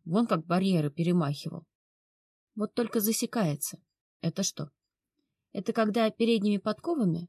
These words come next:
задевает задние, ну или задними передние, как посмотреть.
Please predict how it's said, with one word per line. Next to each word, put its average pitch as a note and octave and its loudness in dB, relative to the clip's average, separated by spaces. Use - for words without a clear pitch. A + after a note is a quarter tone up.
задевает G#3+ 0
задние, E3 -2
ну F4+ 4
или F#3 6
задними G3 4
передние, D#3 0
как - -8
посмотреть. A#3+ -4